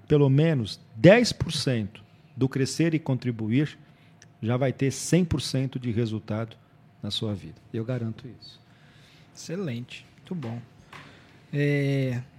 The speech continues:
Speaker 2: antes de eu fazer a próxima pergunta aqui, dentro de, de uma, de um tema aí, a, a Rosana falou, "Eu posso mais." Dá as palavras. <laughs> O Carlos Eduardo dos Santos Neves, "Fred, fera demais.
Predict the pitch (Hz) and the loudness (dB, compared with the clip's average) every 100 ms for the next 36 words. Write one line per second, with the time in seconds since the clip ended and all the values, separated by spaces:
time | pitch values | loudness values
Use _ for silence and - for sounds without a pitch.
0 | - _ _ _ _ 196 139 - 135 131 | -20 _ _ _ _ -12 -12 -4 -2 -2
1 | 131 - - 143 135 131 - 139 127 139 | -6 -10 -4 -2 -2 -4 -4 -2 -2 -4
2 | 135 135 120 127 131 135 - 139 165 - | -4 -4 -4 -6 -10 -14 -8 -8 -8 -14
3 | - - - - - - - _ _ - | -20 -20 -20 -20 -20 -20 -20 _ _ -20
4 | 151 131 143 147 135 143 135 131 139 143 | -8 -4 -2 -4 -2 -2 -2 -4 -2 -2
5 | 135 127 - - 127 139 139 139 139 135 | -4 -6 -10 -18 -8 -6 -4 -4 -4 -4
6 | 139 143 143 135 - 135 139 139 139 147 | -4 -4 -2 -4 -4 -4 -2 -2 -4 -4
7 | 131 139 - 147 - 151 127 120 117 - | -4 -4 -4 -8 -6 -8 -10 -10 -10 -14
8 | - - - - 123 123 123 - 120 131 | -18 -20 -20 -14 -10 -8 -10 -12 -10 -8
9 | 175 175 - 131 - - - - - - | -10 -10 -10 -10 -8 -10 -10 -18 -18 -18
10 | - - - 143 160 151 151 151 147 143 | -16 -10 0 4 4 4 4 4 4 0
11 | 131 147 147 143 - 139 151 139 123 - | 0 0 0 -4 -4 0 0 0 -6 -8
12 | - - - - - 139 147 165 160 147 | -12 -20 -20 -20 -8 -2 0 0 -2 -8
13 | - 160 170 156 135 113 110 - - | -4 -2 -2 -4 -8 -10 -12 -12 -14